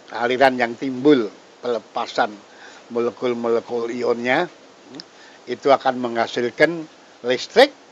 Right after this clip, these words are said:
di samping menghasilkan air. Ya, listriknya disimpan di baterai, nanti listriknya dipakai untuk propulsion. Ya,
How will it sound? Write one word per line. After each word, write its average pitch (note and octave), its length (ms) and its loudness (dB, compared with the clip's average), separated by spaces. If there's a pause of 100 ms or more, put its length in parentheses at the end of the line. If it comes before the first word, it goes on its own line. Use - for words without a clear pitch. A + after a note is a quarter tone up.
(880)
di C3 120 -6
samping C3+ 520 6
menghasilkan C3+ 840 0 (480)
air. C3+ 320 4 (960)
Ya, D#3+ 320 0
listriknya C3+ 600 0
disimpan A#2+ 480 -8
di A2+ 120 -12
baterai, B2 600 -2 (880)
nanti B2+ 360 2 (480)
listriknya C3 520 0
dipakai - 520 -2
untuk A#2+ 400 0 (480)
propulsion. A2 680 -6 (1000)
Ya, A2 320 -4